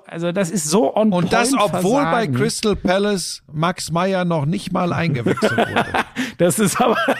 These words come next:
Speaker 1: <laughs> ja, der ist dort meistens nur noch auf der Bank. Erste Saison
Speaker 2: Ja.
Speaker 1: lief noch gut. Seit der letzten läuft's nicht mehr so.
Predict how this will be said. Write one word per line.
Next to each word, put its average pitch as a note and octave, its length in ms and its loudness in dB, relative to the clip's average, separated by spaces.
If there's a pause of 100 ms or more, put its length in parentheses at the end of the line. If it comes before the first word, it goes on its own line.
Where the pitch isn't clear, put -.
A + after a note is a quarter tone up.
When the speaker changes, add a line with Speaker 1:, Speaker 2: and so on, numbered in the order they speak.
(120)
Speaker 1:
<laughs> - 360 -8
ja, F#3+ 160 2
der F#3+ 160 0
ist - 220 -4
dort E3+ 260 0
meistens E3 420 -2
nur C#3 140 -4
noch C3+ 140 -4
auf C#3 160 -6
der D3+ 120 -8
Bank. D3+ 420 -8
Erste C#3 320 -8
Saison D#3+ 280 0
Speaker 2:
Ja. - 60 -2
Speaker 1:
lief F3 200 -8
noch D#3+ 200 -10
gut. - 360 -14 (440)
Seit C#3 280 -8
der D3+ 80 -4
letzten C#3+ 440 -10
läuft's C3 340 -8
nicht C3+ 140 -2
mehr A#2+ 180 -2
so. A2+ 220 -10